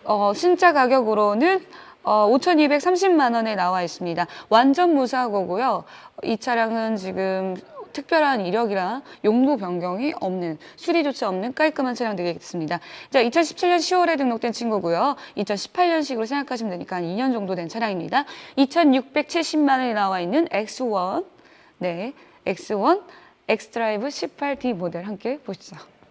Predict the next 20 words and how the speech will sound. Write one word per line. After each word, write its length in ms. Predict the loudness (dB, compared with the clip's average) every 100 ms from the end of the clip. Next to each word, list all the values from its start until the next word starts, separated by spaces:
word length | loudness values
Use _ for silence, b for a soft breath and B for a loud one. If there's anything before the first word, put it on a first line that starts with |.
| _ _ _ _ B B B B 0
자, 260 | 2 4
우선 300 | 4 4 4
이 80 | 4
친구 260 | 2 4 6
엑스원에서도 720 | 6 4 4 6 4 4 4
에프 300 | 4 2 -2
사팔 340 | -2 0 0
모델입니다. 720 | 0 0 -2 -4 -2 0 -2 -6 B B B
어, 420 | -2 0 0 -2 -6 B B
에이치아이디 600 | 0 0 0 -4 -2 -2
램프 500 | 0 -2 -4 -6 -6 -6
되어 180 | -8
있고, 380 | -8 -8 -6 -6
제논 320 | -6 -6 -6
헤드램프, 480 | -6 -6 -6 -6 -6
그리고 180 | -6 -6
안개 320 | -6 -4 -4
등 140 | -6 -8
되어 180 | -10 -12
있고요. 360 | -12 -8 -8